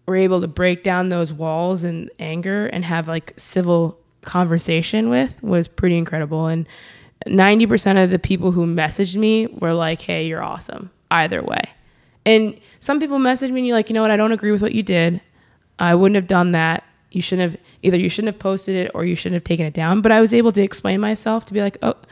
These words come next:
to a point where they're like, "Okay, well, you're right. You do have that right to do that." And that's what it comes down to. Like, I have the right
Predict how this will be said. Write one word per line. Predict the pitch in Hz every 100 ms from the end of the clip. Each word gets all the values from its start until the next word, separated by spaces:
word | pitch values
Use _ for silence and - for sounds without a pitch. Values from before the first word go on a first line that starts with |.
| - -
to | - 208
a |
point | - 214 -
where | 196
they're | 190 185
like, | 170
"Okay, | 294 311 247 165 202
well, | 208
you're | 226 233 202
right. | 214 -
You | 202 190
do | 208
have | 202 190 180
that | -
right | 165 165
to | 170
do | 165 -
that." | - - _ _ _ _ _ _ _ _ _ -
And | 190 214
that's | 240
what | 285
it | 254
comes | 226 190
down | 202 254 254
to. | - -
Like, | - -
I | - 214
have | 220 214 220 196
the | 208 196
right | 180 165 180